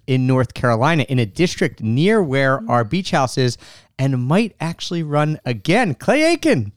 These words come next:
Speaker 2: Wow.
Speaker 1: Who knew?
Speaker 2: All these North Carolina intro facts. I mean,
Speaker 1: Oh, it may
Speaker 2: yesterday and today. Is it a theme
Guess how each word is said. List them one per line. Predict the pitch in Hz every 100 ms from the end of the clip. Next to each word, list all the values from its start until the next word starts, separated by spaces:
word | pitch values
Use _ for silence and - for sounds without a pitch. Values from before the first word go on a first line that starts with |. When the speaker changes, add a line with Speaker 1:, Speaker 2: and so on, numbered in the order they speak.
| _
Speaker 2:
Wow. | 190 185 254 294 175 -
Speaker 1:
Who | 151
knew? | 147 113 90 - - -
Speaker 2:
All | 233 294
these | 554 587 453 -
North | 233 254 349 -
Carolina | - 277 247 277 285 247 233 -
intro | 427 453 294
facts. | - - - - -
I | 214
mean, | 220 220 214 208 196
Speaker 1:
Oh, | - -
it | 180
may | 165 151
Speaker 2:
yesterday | 220 285 254 240
and | 240 254
today. | 269 302 185
Is | 208
it | 220 214
a |
theme | 214 240 247 254 247 254